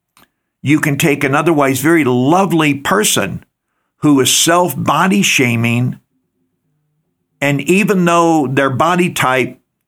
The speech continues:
might say that they're perfect weight and they're very healthy, and yet for some reason they think they're overweight, and so they need to starve themselves,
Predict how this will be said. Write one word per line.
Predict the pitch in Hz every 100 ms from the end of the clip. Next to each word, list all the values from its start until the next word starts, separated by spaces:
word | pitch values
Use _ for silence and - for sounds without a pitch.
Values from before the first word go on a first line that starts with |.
| _ _ _ _ _ _ _
might | 127 135 -
say | - 170 196
that | 165 135
they're | - 127
perfect | - - 202 - 180 -
weight | 135 170 202 151 123 123 - - _ _ _ _ _ _ _ _ _ _ _
and | 139 147
they're | 131
very | 165 180 143
healthy, | 156 233 247 151 123 123 175 - _ _ _ _ _ _ _ _ _ _ _ _ _ _ _ _ _ -
and | 135 139
yet | 135 -
for | 117
some | 113 - 175 175
reason | 135 - 127 117 117 120
they | 135
think | 139 139 131
they're | 135
overweight, | - 139 131 131 127 120 113
and | 127 123
so | 120
they | 120 123
need | 123
to | -
starve | - - 127 135 135 117
themselves, | 107 101 - 85 80 - -